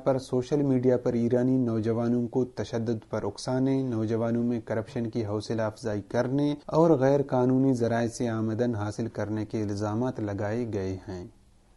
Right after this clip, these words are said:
अलकायदा के साबिक मकतूल सरबराह उसामा बिन लादेन के तर्जुमान आदिल अब्दुल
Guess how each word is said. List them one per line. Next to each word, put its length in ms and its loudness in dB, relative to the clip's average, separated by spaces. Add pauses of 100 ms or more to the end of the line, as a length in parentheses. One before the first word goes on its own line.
(160)
अलकायदा 500 6
के 160 4
साबिक 580 2
मकतूल 460 0
सरबराह 480 4
उसामा 420 2
बिन 220 6
लादेन 280 4
के 140 2
तर्जुमान 580 2
आदिल 380 2
अब्दुल 520 0